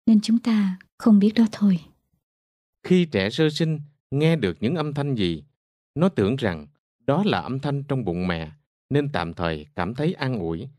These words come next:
Speaker 2: mới ngừng khóc. Có người tinh thần hơi yếu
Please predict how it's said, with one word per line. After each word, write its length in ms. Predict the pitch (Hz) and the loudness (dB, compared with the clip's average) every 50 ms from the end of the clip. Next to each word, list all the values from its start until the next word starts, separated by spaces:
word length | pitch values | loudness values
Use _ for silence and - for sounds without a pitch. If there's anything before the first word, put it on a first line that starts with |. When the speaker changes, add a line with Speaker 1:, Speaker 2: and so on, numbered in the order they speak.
| _ _ _ _ _ - | _ _ _ _ _ -4
Speaker 2:
mới 240 | 123 131 139 143 | 0 0 0 2
ngừng 280 | 143 123 101 87 80 76 | 2 0 -2 -2 -2 -8
khóc. 260 | - - 117 135 - - _ _ _ _ _ _ _ _ _ _ _ - | -6 -6 -6 -6 -6 -16 _ _ _ _ _ _ _ _ _ _ _ 0
Có 120 | 180 214 | 2 2
người 340 | 208 151 113 101 98 92 90 | 4 4 4 4 4 2 0
tinh 260 | - - 160 165 156 | 0 0 -2 0 0
thần 220 | 127 98 92 85 | 0 -2 -2 -2
hơi 180 | 82 107 151 151 | -2 -2 -2 -2
yếu 380 | - - 156 170 185 214 - | 0 0 2 2 2 0 -2